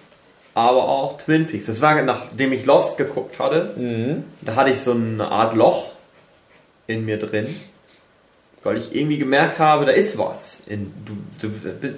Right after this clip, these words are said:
Speaker 1: du scheinst
Speaker 2: Das heißt
Speaker 1: gerne zu gucken, wenn so Sachen auf dem Bildschirm sich bewegen. Vielleicht gibt's da noch mehr davon. So, dann hatte ich geguckt, genau, und dann Sopranos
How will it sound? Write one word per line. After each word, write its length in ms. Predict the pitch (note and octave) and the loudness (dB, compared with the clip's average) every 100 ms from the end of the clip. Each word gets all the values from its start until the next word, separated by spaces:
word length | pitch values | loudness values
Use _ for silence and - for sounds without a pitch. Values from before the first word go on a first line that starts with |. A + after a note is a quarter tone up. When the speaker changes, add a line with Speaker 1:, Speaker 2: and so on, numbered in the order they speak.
| - - | -14 -16
Speaker 1:
du 280 | A2+ A2 | -12 -8
scheinst 600 | G#2+ C#3 E3 E3 E3+ - | -4 2 2 2 -2 -8
Speaker 2:
Das 320 | A#2+ - - - | -4 -2 -2 2
heißt 240 | F3+ B2 | 4 4
Speaker 1:
gerne 380 | D3 F#3 F3+ - | 4 6 4 2
zu 120 | D#3 | -2
gucken, 640 | - G3+ G3 D#3+ C3+ A2 - - | 2 4 4 2 0 -4 -8 -16
wenn 440 | - C#3 C#3+ C3 - - B2 | -2 2 4 2 -4 -10 0
so 200 | B2+ A#2 | 2 4
Sachen 300 | D#3 F#3+ D3+ | 2 2 0
auf 120 | C#3 | 0
dem 100 | A#2+ | 0
Bildschirm 500 | - F3+ D#3+ D3 A2+ | 4 4 4 0 -2
sich 200 | A2 G#2+ | -4 -8
bewegen. 680 | A2 G2 F#2+ - - - - - - - - - B2+ | -10 -6 -6 -6 -10 -16 -18 -20 -20 -20 -20 -14 -2
Vielleicht 340 | C#3+ F#3 G3+ - | 4 4 4 4
gibt's 220 | C#4 C#4 | 2 2
da 100 | A#3 | 4
noch 180 | G#3 G3+ | 4 6
mehr 380 | B3+ A#2 - | 4 4 2
davon. 480 | B2 A#2+ C3 G#2 A2+ - - _ _ _ _ - - - _ - | 0 0 2 2 2 -8 -18 _ _ _ _ -20 -20 -20 _ 2
So, 220 | B2+ A2 | 4 6
dann 160 | A#2+ | 6
hatte 140 | D#3+ F3+ | 6 6
ich 100 | - | 2
geguckt, 400 | - G3 A#3+ - | 0 2 2 2
genau, 260 | C#3 A2 G#2+ | 2 4 2
und 100 | A#2+ | 0
dann 120 | A#2 | -6
Sopranos 840 | - A2+ - C#3+ F3 G3+ G#2+ - | -8 -2 4 4 4 0 -2 -6